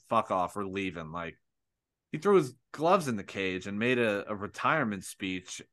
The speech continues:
with a busted up face, and he had cuts all over, bruises all over, and you guys just left him there,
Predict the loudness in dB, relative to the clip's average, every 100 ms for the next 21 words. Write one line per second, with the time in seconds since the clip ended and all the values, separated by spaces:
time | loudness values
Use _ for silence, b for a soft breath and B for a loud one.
0 | _ -8 -4 -4 -6 -2 -2 -2 0 0
1 | -2 -2 0 0 -2 -8 -12 -12 -10 -4
2 | -4 -6 0 2 2 0 2 2 2 2
3 | 0 -4 0 0 2 0 -2 0 0 0
4 | -2 -2 -2 -4 _ _ _ _ _ _
5 | -4 -2 2 2 2 -2 -6 -6 -2 -2
6 | -4 -10 -8 -8 -8